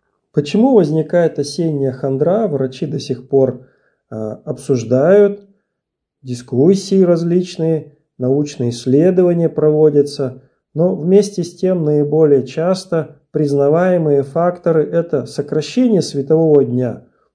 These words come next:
уменьшается количество солнечного света, нарушаются биологические ритмы человека, это совершенно чётко. Многие,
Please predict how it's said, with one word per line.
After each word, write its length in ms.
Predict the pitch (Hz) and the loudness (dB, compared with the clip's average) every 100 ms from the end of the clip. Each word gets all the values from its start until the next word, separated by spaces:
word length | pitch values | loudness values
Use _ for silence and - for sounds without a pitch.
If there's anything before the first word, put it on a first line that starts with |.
| _ _ | _ _
уменьшается 720 | 135 139 147 202 202 190 147 | -4 -2 0 2 2 2 -4
количество 680 | 143 143 143 131 - 123 107 | 0 0 0 -2 -8 -8 -10
солнечного 680 | - 165 147 127 123 123 113 | -4 2 2 2 -4 -8 -8
света, 720 | 120 147 170 190 190 170 170 _ _ _ _ - | -8 0 2 4 2 -2 -4 _ _ _ _ -4
нарушаются 800 | 135 139 170 170 160 151 147 117 | -2 -2 -2 0 0 -2 -4 0
биологические 880 | 131 160 160 147 147 - - 143 131 | 4 6 4 0 -6 -10 -12 -4 -2
ритмы 680 | 139 180 185 185 180 180 - _ _ | 0 0 0 0 0 -4 -18 _ _
человека, 680 | - 156 156 151 160 156 135 | 2 4 4 4 2 0 -4
это 160 | 131 | -8
совершенно 560 | - 135 - 139 131 120 | -8 -8 -4 -4 -2 -6
чётко. 720 | - 156 185 185 170 165 - _ _ _ - | -2 0 0 0 -2 -2 -6 _ _ _ -6
Многие, 800 | 123 156 185 165 156 135 131 | 0 2 2 0 0 0 -2